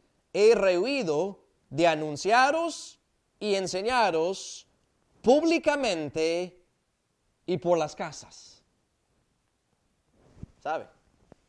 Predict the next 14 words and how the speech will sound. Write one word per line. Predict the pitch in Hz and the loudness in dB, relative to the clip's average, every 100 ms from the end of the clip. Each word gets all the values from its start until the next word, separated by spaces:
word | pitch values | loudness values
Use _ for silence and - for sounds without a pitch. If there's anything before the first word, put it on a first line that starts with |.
| _ _ _ _ _ - | _ _ _ _ _ -18
Es | 131 | -14
mucho | 165 247 247 | -12 -10 -6
más | 226 | -6
difícil. | 202 196 196 - - _ _ _ _ _ _ _ _ _ _ _ _ _ _ | -6 -8 -12 -14 -20 _ _ _ _ _ _ _ _ _ _ _ _ _ _
Yo | 131 156 | -8 -2
voy | 185 | -2
a | |
hacer | 190 202 | -2 -6
esa | 175 | -6
gira | 156 233 208 143 | -8 -2 -2 -2
que | 151 | -6
les | 147 | -8
dije, | 147 165 - | -8 -10 -12
en | 98 | -20